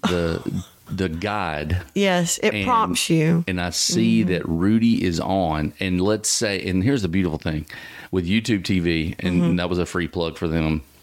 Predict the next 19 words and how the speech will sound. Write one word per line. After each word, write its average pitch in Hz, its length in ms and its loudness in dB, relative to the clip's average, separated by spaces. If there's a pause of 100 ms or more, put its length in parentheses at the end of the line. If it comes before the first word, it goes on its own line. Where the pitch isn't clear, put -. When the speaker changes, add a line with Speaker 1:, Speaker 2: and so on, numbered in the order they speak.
Speaker 1:
Um, 82 380 -2 (600)
they 92 320 -2
really 98 240 0
need 85 100 0
to 82 60 -2
get 85 200 -2
Bally 85 300 -2
Sports 92 360 -2
on 85 60 0
there 80 100 0
so 87 160 -2
we, 85 160 0
we 87 140 0
can 85 80 2
see 90 140 0
the 80 100 0
Braves. 90 280 0
Speaker 2:
Yes. 175 640 2
Speaker 1:
But, 180 280 0